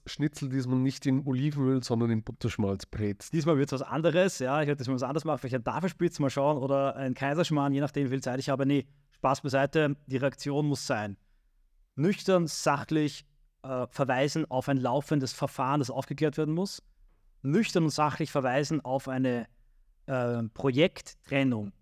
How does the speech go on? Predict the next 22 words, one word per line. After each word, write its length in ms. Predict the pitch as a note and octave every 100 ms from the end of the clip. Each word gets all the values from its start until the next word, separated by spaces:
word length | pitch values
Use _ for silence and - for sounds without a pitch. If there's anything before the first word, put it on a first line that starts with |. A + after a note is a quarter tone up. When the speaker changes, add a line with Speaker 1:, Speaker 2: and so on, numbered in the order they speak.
| _
Speaker 2:
I 120 | C#3+
B 240 | C#3+ D3+ E3
ist 360 | G3+ E3+ -
nicht 180 | E3+ -
F 200 | D3 D3 -
P 80 |
Ö, 160 | C3 D#3+
kein 280 | - C#3+ D3
F 160 | D#3 -
P 80 | C#3+
Öler 160 | C#3+
ist 180 | C#3+ -
mein 140 | C#3
Anwalt, 340 | B2+ C#3+ D3+ C#3+
kein 240 | - C#3+
F 140 | C#3+ -
P 80 |
Öler 160 | C3 C#3+
muss 160 | C#3+ C#3+
mich 120 | B2
irgendwie 280 | E3 C#3+ A#2
verteidigen. 560 | B2 C3+ D#3 F3 F#3+